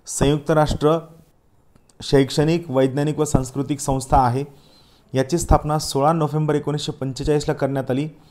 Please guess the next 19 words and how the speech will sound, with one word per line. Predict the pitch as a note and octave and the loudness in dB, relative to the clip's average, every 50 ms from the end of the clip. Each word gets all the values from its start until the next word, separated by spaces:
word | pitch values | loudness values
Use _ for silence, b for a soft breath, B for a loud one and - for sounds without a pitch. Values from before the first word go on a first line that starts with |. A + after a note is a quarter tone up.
| b b b b b b b | b b b b b b b
मुख्यालय | B2 C3 B2 - - D#3+ D3 D#3 | -6 -6 -4 0 2 2 2 2
पॅरिस | D3+ - C#3 C3+ D3 D3+ - D3 | 2 2 0 0 0 0 -2 -2
इथं | C3+ - D3 C#3+ | 0 2 4 4
आहे. | C3 A#2+ A#2 G#2 - - b b b b b b b b b b | 4 2 0 -4 -8 -12 b b b b b b b b b b
ही | C#3+ C#3+ | -4 -2
संयुक्त | C#3 - C#3 C3+ D#3 D3+ - E3 | 2 2 2 2 2 0 0 0
राष्ट्राची | D#3 D#3+ D3+ - - D3 C#3 C#3+ | 2 2 2 2 0 0 0 -2
एक | D#3 D3 - | -4 -4 -4
विशेषीकृत | C3 B2+ B2 - D#3 D3+ - E3 D#3+ - D#3+ E3 | -6 -4 -4 -4 -4 -2 -2 -2 -2 -2 -2 -4
संस्था | E3 - - C#3 C3+ C3+ - - D3 | -2 -2 -2 -2 -2 -2 0 2 4
आहे. | C#3+ C3+ B2 A#2 A#2+ C3 C#3 - - _ _ _ _ _ _ _ _ _ _ _ _ _ _ _ _ _ _ b b b b b b b | 4 4 4 2 0 -4 -6 -8 -16 _ _ _ _ _ _ _ _ _ _ _ _ _ _ _ _ _ _ b b b b b b b
शिक्षण, | - - - D3 C#3+ - - D#3 D#3 E3+ F3 F3 F3 - - | -8 -6 -4 -4 -2 -2 -2 -2 0 -2 -4 -6 -10 -14 -8
विज्ञान | A#2 A#2+ C#3+ C3+ C#3 D3 D3 D3+ D#3+ E3+ E3+ B B B B B B - | -4 -2 -2 -2 0 0 0 0 0 -2 -4 B B B B B B -4
व | B2+ | -4
संस्कृतीमधील | C#3 - C#3+ C3+ C#3 - - D#3+ D#3+ E3 E3 D#3+ D#3 D#3+ E3 | -2 0 0 -2 -2 -2 -2 -2 0 0 0 0 2 2 2
आंतरराष्ट्रीय | D#3 C#3 C#3+ C3 - C#3+ D3+ D3+ - - D#3 | 2 0 -2 -2 -2 -2 -2 0 -2 -2 -2
सहयोग | D3 - - C#3 C#3 D3 D3+ D#3 C#3+ | -2 -2 -2 0 2 2 2 2 2
वाढवून | D3 C#3 C3+ C#3+ C#3+ D3+ D3+ C3+ | 2 2 2 2 0 -2 -2 -2
जगामध्ये | A#2 C3 B2+ C#3 C#3+ C#3+ C3+ B2+ C#3 D#3 | -2 0 0 0 0 0 0 0 0 -2